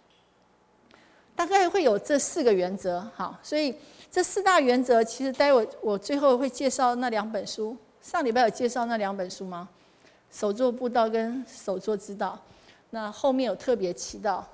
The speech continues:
这四个，呃，原则的一些准则。好，那第三波呢，步道守护的第三波的行动，就是我们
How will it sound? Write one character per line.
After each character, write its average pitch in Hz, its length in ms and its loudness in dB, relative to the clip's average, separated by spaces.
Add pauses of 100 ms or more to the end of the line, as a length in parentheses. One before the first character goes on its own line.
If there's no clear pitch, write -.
(200)
这 247 100 -4
四 262 360 -4
个， 196 200 -4 (680)
呃， 175 260 -8
原 208 240 0
则 220 200 0
的 180 200 -6 (600)
一 220 80 -8
些 233 140 -2
准 214 240 -8
则。 - 180 -16 (500)
好， - 200 -14 (960)
那 330 160 4
第 370 200 8
三 320 320 8
波 277 280 6
呢， 254 340 0 (1120)
步 320 140 4
道 302 160 10
守 208 180 4
护 262 160 2
的 208 140 6
第 311 260 4
三 247 300 4
波 226 160 2
的 214 80 2
行 185 300 -8
动， 185 200 0 (680)
就 262 140 0
是 233 340 -2 (440)
我 214 120 -2
们 202 320 -4